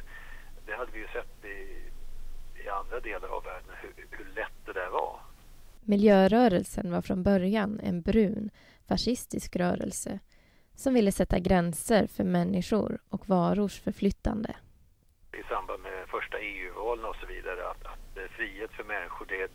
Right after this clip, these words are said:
Speaker 1: det är ett mål i sig då. Eh, eh, och, och den där markeringen, den, den, eh,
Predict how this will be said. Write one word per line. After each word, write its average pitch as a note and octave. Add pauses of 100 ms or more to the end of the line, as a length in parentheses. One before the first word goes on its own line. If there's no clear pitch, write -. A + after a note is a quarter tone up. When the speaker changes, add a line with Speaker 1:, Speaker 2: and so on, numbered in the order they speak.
Speaker 1:
det G2
är F#2+
ett -
mål F#2
i F2+
sig F#2
då. F#2 (840)
Eh, - (540)
eh, D3+ (600)
och, - (200)
och C#3
den C3+
där A#2+
markeringen, D#3
den, A#2 (100)
den, C3+
eh, A#2